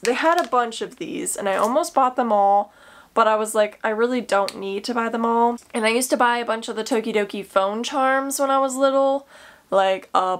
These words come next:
bunch of them. I love sushi, so I thought this would be fun. So I only grabbed one because I was really curious, and I figured I'd open it in the video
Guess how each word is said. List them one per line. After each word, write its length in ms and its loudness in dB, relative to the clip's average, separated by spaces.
bunch 380 0
of 220 -2
them. 520 0
I 200 0
love 240 -4
sushi, 440 -4
so 160 -4
I 60 -2
thought 240 0
this 180 -6
would 140 -2
be 140 -2
fun. 580 0
So 160 -2
I 140 2
only 280 -2
grabbed 540 0
one 400 -2
because 260 -10
I 120 2
was 100 -6
really 220 0
curious, 1000 -2
and 120 -2
I 60 2
figured 420 -2
I'd 260 -2
open 320 0
it 480 -4
in 80 0
the 120 2
video 520 0